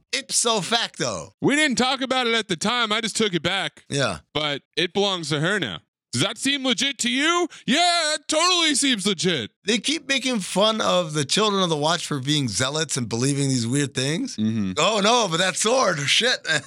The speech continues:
Speaker 2: But that's Excalibur.
Speaker 1: <laughs> Who am I to doubt?
Speaker 2: We believe in the power of a sword, not these silly rituals.
Speaker 1: It didn't have to be this way.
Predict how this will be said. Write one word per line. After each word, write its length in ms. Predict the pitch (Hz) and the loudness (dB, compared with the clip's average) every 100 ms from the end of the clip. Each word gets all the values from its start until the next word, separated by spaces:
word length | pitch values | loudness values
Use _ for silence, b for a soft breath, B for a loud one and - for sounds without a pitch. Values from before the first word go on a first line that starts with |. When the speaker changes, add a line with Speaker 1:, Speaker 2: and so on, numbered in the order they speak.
| - | -8
Speaker 2:
But 100 | 123 160 | -8 -4
that's 240 | 240 - | -2 -2
Excalibur. 1120 | 190 - - - 233 302 294 175 143 113 90 | -2 0 -2 -2 0 0 0 0 0 0 -2
Speaker 1:
<laughs> 120 | - - | -4 2
Who 140 | 240 | 4
am 120 | 233 | 4
I 260 | 247 269 254 | 4 4 2
to 80 | 202 | -2
doubt? 300 | 175 208 226 | 0 0 0
Speaker 2:
We 140 | 160 262 | 2 2
believe 480 | 208 160 165 180 165 | 2 2 2 2 0
in 80 | |
the 80 | 147 | -4
power 420 | 123 196 190 185 | -4 -2 0 0
of 140 | 180 156 | 0 0
a 80 | 139 | 0
sword, 680 | - 196 190 185 110 82 - _ | 0 2 2 2 0 -4 -12 _
not 140 | 107 - | -10 -6
these 180 | 90 - | -4 -2
silly 360 | - 127 110 | 0 2 2
rituals. 840 | 107 113 123 107 98 87 - - - | 2 2 2 2 2 0 -2 -4 -10
Speaker 1:
It 80 | - | -10
didn't 200 | 254 240 | -6 -2
have 280 | 175 175 165 | 0 0 -4
to 80 | 131 | -6
be 160 | 107 | -4
this 280 | 98 85 - | -4 -2 -4
way. 200 | 82 78 | -6 -10